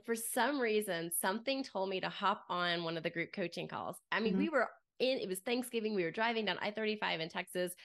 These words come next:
Speaker 1: Why I would be on a coaching call, I don't know, but I just
Speaker 2: <laughs>
Speaker 1: hopped on, and somehow I felt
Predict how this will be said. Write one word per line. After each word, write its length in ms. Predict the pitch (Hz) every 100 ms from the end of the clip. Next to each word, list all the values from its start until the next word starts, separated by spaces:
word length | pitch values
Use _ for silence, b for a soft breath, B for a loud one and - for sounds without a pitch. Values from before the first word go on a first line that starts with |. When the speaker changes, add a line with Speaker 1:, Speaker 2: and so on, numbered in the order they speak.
| B B B
Speaker 1:
Why 340 | 208 277 349
I 40 | 339
would 140 | 294
be 100 | 254
on 120 | 247
a 60 | 208
coaching 380 | 208 214 214 208
call, 320 | 208 190 - -
I 100 | 240
don't 120 | 220
know, 140 | 185
but 140 | 185 185
I 200 | 220 220
just 180 | 202 196
Speaker 2:
<laughs> 40 | 196
Speaker 1:
hopped 260 | 214 -
on, 400 | 202 190 190 202 B B B B -
and 500 | 247 254 254 247 254
somehow 500 | 269 311 415 240 226 -
I 120 | 233
felt 260 | 233 233